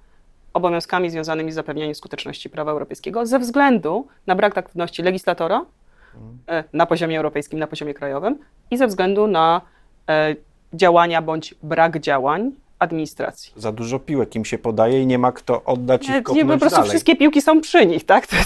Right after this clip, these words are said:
Speaker 1: to w ogóle... e,
Speaker 2: Za mało nóg do kopania.
Speaker 1: za mało nóg do kopania. Natomiast, e, tutaj są dwie kwestie. Po pierwsze, sędziowie, którzy są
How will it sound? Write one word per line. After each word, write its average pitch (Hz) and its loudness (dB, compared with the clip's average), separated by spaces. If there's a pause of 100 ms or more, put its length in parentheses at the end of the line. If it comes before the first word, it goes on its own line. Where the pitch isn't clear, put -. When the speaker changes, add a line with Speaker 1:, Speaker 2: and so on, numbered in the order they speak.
Speaker 1:
to 233 2
w 233 2
ogóle... 233 6 (1300)
e, 160 6
Speaker 2:
Za 127 -6
mało 127 2
nóg 131 0
do 143 0
kopania. 196 2
Speaker 1:
za 247 0
mało 302 4
nóg 277 4
do 208 2
kopania. 190 0 (1040)
Natomiast, 208 0
e, 185 6 (460)
tutaj 269 2
są 214 2 (100)
dwie 160 -6
kwestie. - -18 (800)
Po 190 2
pierwsze, 233 2 (680)
sędziowie, 214 2
którzy 196 -2
są 185 0